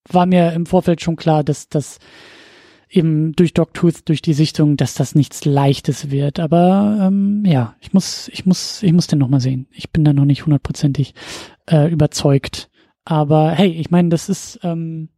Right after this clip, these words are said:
äh, das ist Teil des Spiels, ne? So nicht jeder Oscar-Film. Also, das ist nämlich auch so das Ding, ich kann ganz deutlich sagen, dass The Favourite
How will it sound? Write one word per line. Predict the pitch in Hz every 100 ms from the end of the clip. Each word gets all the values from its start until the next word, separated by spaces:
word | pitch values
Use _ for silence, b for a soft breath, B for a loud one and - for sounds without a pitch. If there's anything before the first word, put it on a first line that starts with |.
| _ _ _ _ _ _ _ b b b - _
äh, | 165 156 160 170 170
das | 175 170
ist | -
Teil | 202 214
des | 208
Spiels, | - 214 139 -
ne? | 170 220
So | 170 170
nicht | 170
jeder | 190 180
Oscar-Film. | 180 - 175 - 180 175 175
Also, | 185 190 B B B - _ -
das | 202 214
ist |
nämlich | 226 208 190
auch | 220
so | 247
das | 220
Ding, | - 220 214 b b b _ _
ich | -
kann | - 185
ganz | 185 214
deutlich | 190 190 185
sagen, | 151 165 180 165
dass | 156 - - - _ -
The | 160
Favourite | 156 156 196 185 175 -